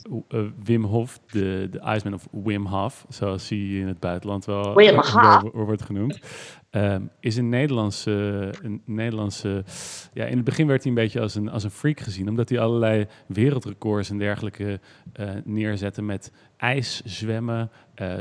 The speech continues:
Speaker 1: zo lang mogelijk in een ijsbad zitten, ehm, onder de, eh,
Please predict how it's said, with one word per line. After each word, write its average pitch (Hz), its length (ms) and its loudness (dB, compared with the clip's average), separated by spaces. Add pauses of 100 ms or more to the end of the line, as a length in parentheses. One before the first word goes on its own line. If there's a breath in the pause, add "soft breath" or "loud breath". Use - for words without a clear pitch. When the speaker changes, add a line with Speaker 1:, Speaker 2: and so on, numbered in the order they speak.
(120)
Speaker 1:
zo 101 160 -2
lang 113 260 2
mogelijk 107 380 0
in 98 80 -2
een 101 100 -4
ijsbad 104 640 -4
zitten, 98 540 -4 (360 soft breath)
ehm, 95 260 -10 (300)
onder 113 220 -2
de, 104 320 0
eh, 98 120 -4